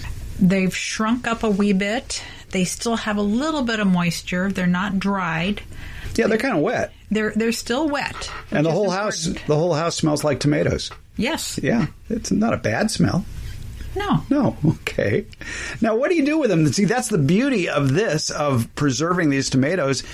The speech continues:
Speaker 2: is you've got choices now what you can do with this big batch of roasted tomatoes. By the way, it was very impressive to what a small amount it actually comes out to be. How many trays did you do Sunday?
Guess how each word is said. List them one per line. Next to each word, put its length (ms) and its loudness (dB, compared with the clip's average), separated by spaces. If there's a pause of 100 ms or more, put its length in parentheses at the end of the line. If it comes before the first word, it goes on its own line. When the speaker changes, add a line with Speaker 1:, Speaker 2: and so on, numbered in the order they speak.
(260)
Speaker 2:
is 640 -2 (360)
you've 200 4
got 200 2
choices 540 0
now 260 2
what 180 0
you 120 -2
can 240 4
do 360 4
with 300 2
this 360 0 (800)
big 260 4
batch 400 0 (100)
of 220 0
roasted 480 2
tomatoes. 340 4
By 160 0
the 80 2
way, 200 2
it 120 0
was 240 2 (340)
very 380 0
impressive 960 0
to 220 4 (400)
what 220 4
a 60 2
small 600 2
amount 400 4
it 100 4
actually 560 0
comes 240 2
out 220 0
to 80 2
be. 160 2
How 140 0
many 200 2
trays 460 0
did 200 2
you 160 4
do 300 4
Sunday? 560 -2